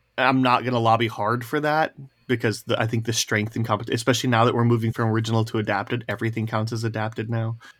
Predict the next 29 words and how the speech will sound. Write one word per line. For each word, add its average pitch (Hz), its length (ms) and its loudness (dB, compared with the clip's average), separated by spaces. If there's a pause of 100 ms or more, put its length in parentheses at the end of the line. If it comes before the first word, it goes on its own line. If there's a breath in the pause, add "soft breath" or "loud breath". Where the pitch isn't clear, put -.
(120)
Um, 104 560 -8 (160)
like, 139 180 2
I 143 60 4
think 185 220 -4
I 214 80 0
saw 147 300 0
that 160 220 -2 (180)
Barbie 127 600 0
has 151 320 -2
to 185 100 0
be 180 140 -2
put - 200 0
under 165 240 0
adapted 160 460 -2
or 160 60 -4
something 151 180 -4
like 151 140 -2
that 160 300 -4 (140)
because 127 340 2
it's 117 180 0
based 117 400 0
off 117 140 2
of 110 140 -4
I 110 160 2
P, 113 360 -4
and 113 100 -4
it's 110 140 -8
like, 107 100 -6
that's - 200 -6